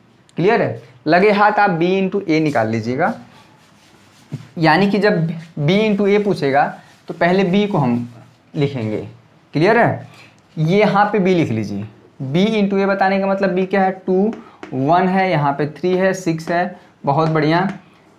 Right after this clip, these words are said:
Concept clear होना चाहिए, सवाल तो अपने आप लग जाएगा। टू, फ़ाइव, सेवन, एट है, Clear है। अब देखिए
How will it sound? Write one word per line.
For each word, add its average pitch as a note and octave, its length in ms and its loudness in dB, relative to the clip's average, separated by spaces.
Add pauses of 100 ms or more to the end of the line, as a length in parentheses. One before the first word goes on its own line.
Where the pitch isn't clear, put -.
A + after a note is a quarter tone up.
(140)
Concept G#3+ 500 2
clear A3 220 2
होना G#3 180 0
चाहिए, G#3 240 0
सवाल G3 360 4
तो G3 80 0
अपने F3+ 200 -2
आप D#3+ 180 0
लग B2 120 -2
जाएगा। A#2 200 0
टू, E3+ 220 -2
फ़ाइव, E3 320 0
सेवन, D3+ 360 -2
एट D#3+ 160 0
है, F3+ 200 0 (440)
Clear G3 340 2
है। D#3+ 260 0 (360)
अब D3+ 140 2
देखिए G#2+ 300 -4